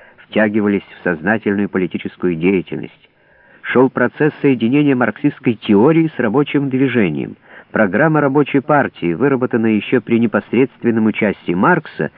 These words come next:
на знамени которой стояла экспроприация класса капиталистов, оказывала большое революционизирующее воздействие на передовых пролетариев.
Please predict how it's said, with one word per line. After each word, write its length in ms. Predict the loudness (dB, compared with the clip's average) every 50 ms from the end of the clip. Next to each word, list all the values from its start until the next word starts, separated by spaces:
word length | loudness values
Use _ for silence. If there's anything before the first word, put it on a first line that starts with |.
| -20 -20 -20 -12 -4
на 200 | -2 0 0 0
знамени 420 | 0 0 0 0 2 2 0 0
которой 340 | 0 -2 -2 0 0 -2 -2
стояла 460 | -2 -2 -2 0 2 2 2 2 0 0 -2
экспроприация 1000 | -4 -4 -4 -8 -14 -6 -4 -4 -2 0 0 2 2 2 0 -2 -2 -2 -2 0
класса 360 | 2 0 0 0 0 -4 -6
капиталистов, 800 | -6 -4 -4 -4 -2 0 2 2 0 0 0 0 0 0 0 -4 _ -20 -20 -20 -20 _ _ _ _ -8
оказывала 520 | -6 -2 -2 -2 0 0 0 0 0 -2
большое 580 | -2 -2 -4 -4 -4 -2 0 0 2 4 4 4
революционизирующее 1200 | 2 2 2 0 0 0 0 -2 0 0 -2 0 0 2 2 2 2 0 0 -2 -2 0 0 2
воздействие 880 | 2 0 -2 -2 -4 0 2 2 2 0 -2 -2 0 2 2 2 0 -4 -16 -20 -20 -12 -6
на 160 | -2 -2 -2
передовых 440 | 0 0 -2 0 0 0 -2 -2 -4 -4
пролетариев. 600 | -6 -4 -4 -4 -4 -4 -6 -6 -8 -12 -14